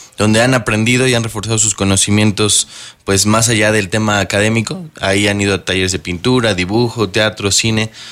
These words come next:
Entonces, es una experiencia de estos cuatro días que queremos celebrar con las personas en general.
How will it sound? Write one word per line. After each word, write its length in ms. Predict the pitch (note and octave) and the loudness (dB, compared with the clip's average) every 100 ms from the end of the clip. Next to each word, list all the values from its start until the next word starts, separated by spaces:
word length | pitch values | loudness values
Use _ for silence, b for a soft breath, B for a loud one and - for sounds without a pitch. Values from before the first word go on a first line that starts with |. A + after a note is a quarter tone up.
| B B | B B
Entonces, 260 | - A#2+ C3+ | 0 2 2
es 120 | C3+ | 4
una 140 | D3 | 2
experiencia 720 | B2+ A2 A#2+ C3 - C3+ B2+ - | 2 0 2 2 2 2 2 0
de 160 | G2 G#2+ | 0 0
estos 240 | - - | 0 -2
cuatro 320 | A#2 A2 G#2 | -2 0 2
días 240 | A2+ B2 - | 2 2 0
que 120 | F2+ | -4
queremos 380 | F#2+ G2+ G#2+ G#2 | 0 2 2 2
celebrar 400 | F#2 F2+ F#2+ - | 2 2 0 0
con 240 | G#2 F#2 | 2 2
las 460 | F2 E2 D#2 D2+ - | 2 2 0 -4 -4
personas 480 | F2 F#2 A2+ G#2+ | -2 0 2 0
en 100 | G#2+ | 0
general. 460 | G#2 G#2+ A2+ C3 | 0 2 2 2